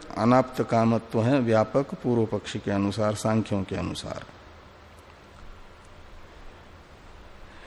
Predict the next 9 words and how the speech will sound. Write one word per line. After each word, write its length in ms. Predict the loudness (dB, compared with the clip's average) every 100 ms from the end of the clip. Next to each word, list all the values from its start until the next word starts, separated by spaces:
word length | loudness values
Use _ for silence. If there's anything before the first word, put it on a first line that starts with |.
| 0 4
इस 120 | 4
शंका 460 | 6 8 10 10
का 200 | 10 10
भी 200 | 10 8
निराकरण 640 | 8 8 8 6 6 6 4
किया 340 | 4 6 6
जा 220 | 6 6
रहा 260 | 6 6 4
है 340 | 2 2 2